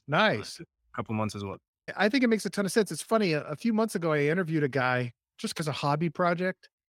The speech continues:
Speaker 1: He created a, um, a browser-based N F T minting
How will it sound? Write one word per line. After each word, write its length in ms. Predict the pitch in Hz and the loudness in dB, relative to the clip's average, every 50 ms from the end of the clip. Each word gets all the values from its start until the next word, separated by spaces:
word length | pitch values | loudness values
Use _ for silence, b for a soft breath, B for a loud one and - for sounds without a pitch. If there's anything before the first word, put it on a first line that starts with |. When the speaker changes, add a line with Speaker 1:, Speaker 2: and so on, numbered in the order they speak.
| _ _ _ _ | _ _ _ _
Speaker 1:
He 120 | - 156 | -8 -8
created 500 | - - - 185 185 190 185 190 185 165 | -6 0 2 4 6 6 6 4 4 4
a, 340 | 160 151 147 139 135 131 127 | 4 6 6 6 6 6 4
um, 460 | 123 117 113 110 107 113 110 104 104 _ _ _ _ _ _ _ _ _ _ _ _ _ _ _ _ - | 4 4 4 2 0 -2 -4 -8 -10 _ _ _ _ _ _ _ _ _ _ _ _ _ _ _ _ -4
a 360 | 139 135 131 127 127 123 123 123 | -2 0 2 2 4 2 2 0
browser-based 1500 | 113 104 127 139 147 165 202 202 156 185 175 165 160 156 - - _ - - 139 131 131 135 131 - - - - - - _ _ _ _ _ _ _ _ _ _ _ _ - | -2 0 2 4 4 6 4 4 2 0 -2 0 -2 -2 -4 -8 _ -4 0 2 4 4 4 2 0 -2 -10 -14 -16 -20 _ _ _ _ _ _ _ _ _ _ _ _ -2
N 80 | 160 | 0
F 160 | 165 156 - - | 0 0 0 -2
T 220 | - - 160 143 | -2 0 2 2
minting 600 | 135 131 139 143 151 - - 135 117 113 101 - | 4 4 4 4 4 2 0 -2 -2 -2 -6 -8